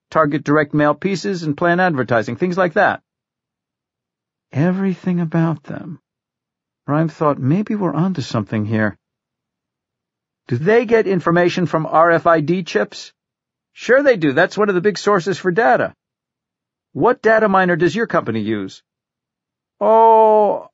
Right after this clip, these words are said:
I don't know. Several of them." His voice was reticent. "We really need to know," Sachs said, playing good cop to Salito's bad.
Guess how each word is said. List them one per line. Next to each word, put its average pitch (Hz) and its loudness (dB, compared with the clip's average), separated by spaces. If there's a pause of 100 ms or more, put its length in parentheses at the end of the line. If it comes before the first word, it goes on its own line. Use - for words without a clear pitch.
I 214 -2
don't 214 -2
know. 180 2
Several 180 -2
of 160 0
them." 196 -4 (960)
His 123 -6
voice 139 0
was 117 -6
reticent. - -4 (1000)
"We 135 2
really 180 2
need 208 0
to 208 -2
know," 190 4
Sachs 135 0
said, 135 0
playing 131 -2
good 131 -2
cop 120 0
to 120 -6
Salito's 117 -2
bad. 120 2